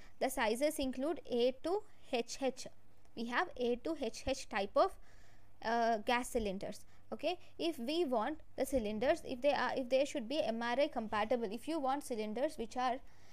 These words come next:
M R I compatible, okay, if in any case you want cylinders which are M R I compatible, then we have also those cylinders which are called as aluminium and titanium type of cylinders are,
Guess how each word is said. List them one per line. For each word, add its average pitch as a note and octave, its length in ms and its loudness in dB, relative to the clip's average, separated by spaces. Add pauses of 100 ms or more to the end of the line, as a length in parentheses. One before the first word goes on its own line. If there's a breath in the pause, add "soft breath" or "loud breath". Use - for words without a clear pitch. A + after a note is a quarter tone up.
(180 soft breath)
M B3+ 220 2
R C#4 160 4
I E4+ 60 6
compatible, A3+ 680 0 (500)
okay, D4 260 2
if A#3+ 140 -4
in C4 120 0
any B3 220 0
case B3+ 260 -2
you B3 120 -2
want B3 220 0
cylinders A3+ 420 -2
which - 160 -8
are C4+ 140 2
M A3+ 220 -2
R A#3+ 160 0
I D4 100 2
compatible, A3 800 -2 (380 loud breath)
then D4 320 2
we D4+ 200 2
have B3 320 4 (500 soft breath)
also D4+ 640 6
those C4+ 260 12
cylinders A#3 520 2
which B3+ 180 0
are C4 120 4
called G#3+ 320 2
as C#4 240 2
aluminium B3 680 0
and C#4 180 -4
titanium A#3 600 -2
type G#3+ 260 -2
of B3+ 100 0
cylinders G#3+ 540 0 (420 soft breath)
are, D#4+ 180 2